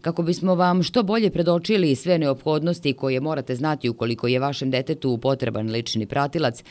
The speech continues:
prenosimo vam osnovne informacije koje se uglavnom nalaze na sajtu Humanitarne organizacije Dečije srce, koja je pružalac ove usluge za teritoriju grada Beograda.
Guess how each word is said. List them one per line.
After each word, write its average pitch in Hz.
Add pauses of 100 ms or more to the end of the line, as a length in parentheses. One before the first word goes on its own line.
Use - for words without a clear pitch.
(200)
prenosimo 175
vam 139
osnovne 147
informacije 135
koje 123
se 117
uglavnom 135
nalaze 135
na 117
sajtu 120 (100)
Humanitarne 110
organizacije 120
Dečije 104
srce, 131 (300)
koja 120
je 113
pružalac 113
ove 104
usluge 110
za 110
teritoriju 107
grada 104
Beograda. 98